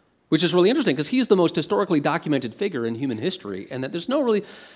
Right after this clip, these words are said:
description of what he looked like. The only actual description is kind of like a non-description. So in the book of the prophet Isaiah, written approximately, like, eight hundred years before the birth of Jesus,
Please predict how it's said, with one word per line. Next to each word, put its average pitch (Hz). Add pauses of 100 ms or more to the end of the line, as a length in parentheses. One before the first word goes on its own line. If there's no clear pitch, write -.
(220)
description 175
of 147
what 151
he 170
looked 180
like. 127
The -
only 320
actual 190
description 151
is 147
kind 330
of 220
like 147
a 131
non-description. 151 (1000)
So 165
in 170
the 160
book 233
of 302
the 190
prophet 175
Isaiah, 127
written 214
approximately, 151
like, 117
eight 196
hundred 175
years 147
before 180
the 185
birth 160
of 123
Jesus, 127